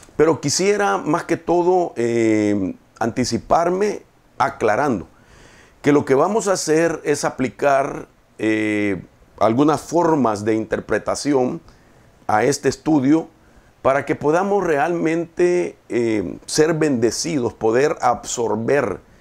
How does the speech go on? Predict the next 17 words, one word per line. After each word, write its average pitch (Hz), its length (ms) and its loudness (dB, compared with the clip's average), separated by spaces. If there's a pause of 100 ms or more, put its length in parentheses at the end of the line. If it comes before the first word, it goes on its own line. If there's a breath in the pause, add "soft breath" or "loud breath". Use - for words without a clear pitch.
(320 soft breath)
poder 147 580 2 (380)
llegar 131 520 0
a 131 120 0
la 120 160 0
esencia 120 800 -2
del 101 180 -2 (120)
verdadero 104 580 0
significado. 107 880 -6 (520 loud breath)
<clears throat> 247 460 4
Para 107 240 2
eso, 151 420 0
pues, 117 120 -2
vamos 120 300 -2
a 123 80 2
utilizar, 117 920 -2
eh, 87 600 -4 (760)
digamos, 113 560 -2